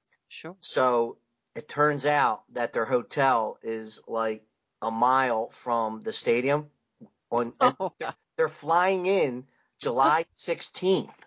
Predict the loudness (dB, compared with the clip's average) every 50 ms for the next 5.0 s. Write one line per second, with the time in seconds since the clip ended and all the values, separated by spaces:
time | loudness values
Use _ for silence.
0 | _ _ _ _ _ _ _ _ _ _ _ _ _ _ _ _ _ _ -2 -2
1 | 0 0 0 2 2 2 0 2 2 2 2 2 0 -2 -4 -4 -6 -10 _ -2
2 | 0 0 0 0 -2 -2 0 0 0 0 0 -2 -6 -8 -6 -2 0 0 2 2
3 | 2 2 2 2 2 0 -2 -2 -4 -2 0 0 0 0 -2 -6 -8 _ _ _
4 | _ _ _ _ _ _ _ _ _ _ _ _ 0 0 2 2 0 -2 -6